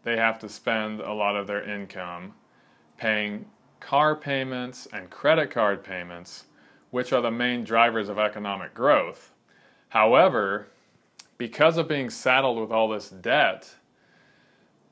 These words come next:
people are delaying life choices.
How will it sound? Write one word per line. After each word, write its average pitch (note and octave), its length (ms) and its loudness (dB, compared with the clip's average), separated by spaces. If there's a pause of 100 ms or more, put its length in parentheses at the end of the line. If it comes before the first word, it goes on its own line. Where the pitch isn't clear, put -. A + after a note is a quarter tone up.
(160)
people D3+ 320 2
are C3 120 6
delaying A#2+ 760 0 (280)
life A2+ 400 -2
choices. - 800 -6